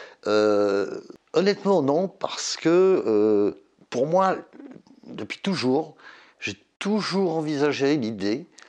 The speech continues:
qu'on avait tous notre livre de vie. C'est-à-dire que chaque jour que tu tournes une page,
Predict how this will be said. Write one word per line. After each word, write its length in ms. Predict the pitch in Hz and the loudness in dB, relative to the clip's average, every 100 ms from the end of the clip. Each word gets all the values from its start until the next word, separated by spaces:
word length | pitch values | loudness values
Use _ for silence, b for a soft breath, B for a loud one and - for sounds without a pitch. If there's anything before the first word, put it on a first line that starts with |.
| B B B B _ 156 | B B B B _ 0
qu'on 500 | 156 160 - 127 131 | 2 2 0 0 0
avait 200 | 127 123 | -2 -2
tous 340 | 190 190 - | -4 -4 -2
notre 320 | 135 - 131 | -4 -2 -2
livre 380 | 123 170 147 135 | 0 -2 -2 -2
de 120 | 101 | -2
vie. 380 | 101 98 - - - - _ | -6 -8 -10 -12 -16 -20 _
C'est-à-dire 540 | - 117 - 127 160 - | -10 -8 -4 -2 -4 -2
que 140 | 123 | -4
chaque 400 | 110 - 202 165 | -2 0 0 -2
jour 400 | 123 143 151 - | -4 -2 -2 -2
que 80 | 123 | -6
tu 160 | - 120 | -12 -8
tournes 220 | 185 160 | -4 -2
une 180 | 131 117 | -2 0
page, 400 | 131 170 - | 2 2 -2